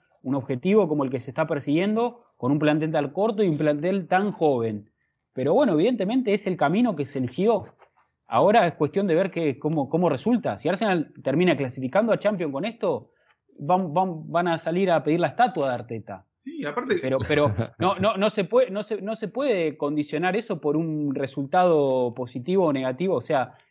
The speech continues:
Speaker 1: es un camino que se eligió y vamos a ver cómo resulta. Y como dice Debo, se hará una evaluación en su momento para ver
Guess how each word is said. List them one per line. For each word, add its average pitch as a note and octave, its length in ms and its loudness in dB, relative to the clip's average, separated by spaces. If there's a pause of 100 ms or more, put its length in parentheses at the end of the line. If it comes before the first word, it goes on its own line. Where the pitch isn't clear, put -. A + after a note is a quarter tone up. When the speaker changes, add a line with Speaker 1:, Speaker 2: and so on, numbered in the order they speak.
Speaker 1:
es B3+ 200 -2
un C#4 100 4
camino G3 260 2
que E3+ 100 0
se D3+ 80 -4
eligió D3 220 0
y - 40 2
vamos G#3+ 240 0
a F3 40 -2
ver G3 80 0
cómo F3+ 120 -2
resulta. A3+ 300 -2
Y E3 40 -4
como D3+ 140 0
dice F3+ 180 -2
Debo, F3 340 0 (200)
se C3 200 0
hará C#3 180 6
una G#3+ 140 4
evaluación D3 480 2
en F3+ 80 -2
su C#3 120 -8
momento F#3 320 0
para B2+ 160 0
ver D3 320 0